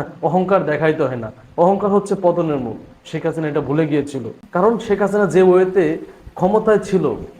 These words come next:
এ ওয়েতে পতন অনিবার্য, শেখ হাসিনা নিজেও জানতো, কিন্তু ওই যে ফাঁদে আটকা পড়ে গেছে,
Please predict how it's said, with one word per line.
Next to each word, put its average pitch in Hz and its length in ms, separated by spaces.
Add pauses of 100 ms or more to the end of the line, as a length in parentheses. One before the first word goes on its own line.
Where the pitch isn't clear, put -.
(300)
এ 202 60
ওয়েতে 202 480
পতন 208 240
অনিবার্য, 160 540 (120)
শেখ 165 120
হাসিনা 175 220
নিজেও 156 280
জানতো, 123 360 (400)
কিন্তু 196 260
ওই 170 80
যে 170 80
ফাঁদে 170 280
আটকা 175 240
পড়ে 170 220
গেছে, 151 260